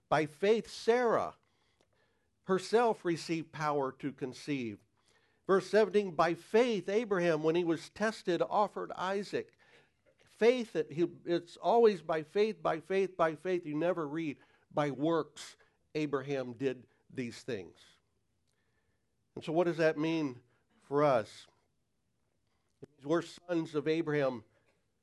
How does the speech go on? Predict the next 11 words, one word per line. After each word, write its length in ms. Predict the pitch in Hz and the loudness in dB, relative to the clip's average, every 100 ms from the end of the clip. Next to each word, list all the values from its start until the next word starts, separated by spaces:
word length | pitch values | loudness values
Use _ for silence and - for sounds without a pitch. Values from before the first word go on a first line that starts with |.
| _ _ _ _ _ _ _ - | _ _ _ _ _ _ _ -2
not 220 | 160 156 | 0 0
by 140 | 151 | -4
blood. 440 | 127 135 143 120 90 - _ _ _ _ _ _ _ _ _ - | -2 0 2 0 -4 -14 _ _ _ _ _ _ _ _ _ 0
You 120 | 151 | 2
are 80 | 139 | 2
a 40 | |
son 360 | - 185 190 165 | 0 0 2 0
of 100 | 143 | 0
Abraham 720 | 170 156 135 127 113 110 107 _ _ _ _ _ _ _ - | 0 0 -2 -4 -4 -6 -10 _ _ _ _ _ _ _ -4
by 160 | 127 | -4
faith. 540 | 120 _ 180 160 95 | -4 _ -2 -2 -4